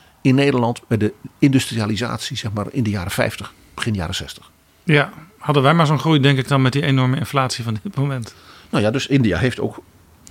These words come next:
Speaker 1: vaak inflatie. De, de, de, monetair is India minder stabiel dan bijvoorbeeld, eh, de E U. Hè, dus wat dat betreft, dus da-, ook daar kijken ze dus heel veel naar. Er wordt dus heel veel, er is heel veel kennisuitwisseling.
Speaker 2: Ja,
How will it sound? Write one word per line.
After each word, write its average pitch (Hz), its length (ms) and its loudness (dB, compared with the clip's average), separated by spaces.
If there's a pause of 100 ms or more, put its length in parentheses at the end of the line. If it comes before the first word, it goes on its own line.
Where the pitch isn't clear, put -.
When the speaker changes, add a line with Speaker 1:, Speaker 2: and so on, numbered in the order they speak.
Speaker 1:
vaak - 320 -6 (160)
inflatie. 151 640 0
De, 98 180 -4
de, 98 140 -8
de, 104 120 -10
monetair 113 760 0
is 101 180 -6
India 107 300 0
minder 127 320 2
stabiel 110 500 0 (280)
dan 113 200 0
bijvoorbeeld, 110 680 -2
eh, 123 100 -2 (120)
de 139 180 2
E 156 60 2
U. 196 200 0 (760)
Hè, 120 140 -4
dus 139 100 -8
wat 101 80 -6
dat 165 100 2
betreft, 117 280 -4
dus 139 140 2
da-, - 160 0
ook 131 160 -4
daar 170 320 2
kijken 226 340 -2
ze - 100 -2
dus 107 160 -4
heel 120 200 2
veel 95 180 -2
naar. 92 200 -8
Er 104 360 -8
wordt 147 160 -4
dus 160 100 -8 (220)
heel 196 280 4
veel, 127 120 -10
er 156 60 -2
is - 60 -6
heel 175 260 0
veel 135 200 -8
kennisuitwisseling. 120 840 -4
Speaker 2:
Ja, 151 120 -2